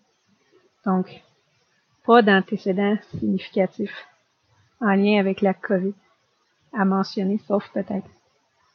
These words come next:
un T D A H qui est traité. J'ai attrapé la covid dans mon milieu de soins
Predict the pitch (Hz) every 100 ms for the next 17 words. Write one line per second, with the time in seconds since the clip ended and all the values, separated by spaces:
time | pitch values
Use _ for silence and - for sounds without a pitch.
0 | - 220 196 - 208 202 202 185 196 -
1 | - 196 - 190 - 214 _ _ _ _
2 | _ _ _ _ _ _ _ _ _ _
3 | _ _ _ - - 220 214 - 285 -
4 | - 202 269 302 - _ _ - 208 208
5 | 196 214 208 - - _ _ _ _ _
6 | _ _ - 196 214 202 196 202 196 196
7 | - 190